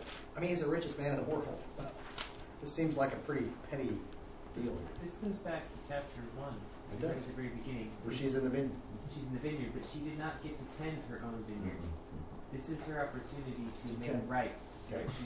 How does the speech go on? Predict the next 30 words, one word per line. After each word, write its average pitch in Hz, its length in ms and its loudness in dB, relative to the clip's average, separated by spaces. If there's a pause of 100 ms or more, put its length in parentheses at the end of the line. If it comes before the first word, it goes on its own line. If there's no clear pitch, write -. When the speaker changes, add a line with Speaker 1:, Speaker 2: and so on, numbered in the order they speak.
(100)
Speaker 2:
was 110 100 -2
unable 120 300 -2
to - 160 -6
do 110 60 -2 (120)
before. 101 200 -6 (300)
Speaker 1:
Rashi 120 360 2
says 107 240 4
that - 240 -2
too. - 1500 -6
Okay, - 200 8 (100)
uh, 139 300 12 (200)
eight 175 260 8
ten 180 300 8
says, - 580 8 (2000)
Israel 170 400 12
speaking, - 540 8 (560)
My 156 280 12
faith 214 400 12
is 180 300 6
firm 180 220 6
as 170 120 6
a 170 60 6
wall, 156 520 8
and 127 80 0
my 131 120 6
nourishing 151 500 8
synagogues 123 880 2 (300)
and 117 100 -2
study 160 360 6
halls, - 360 4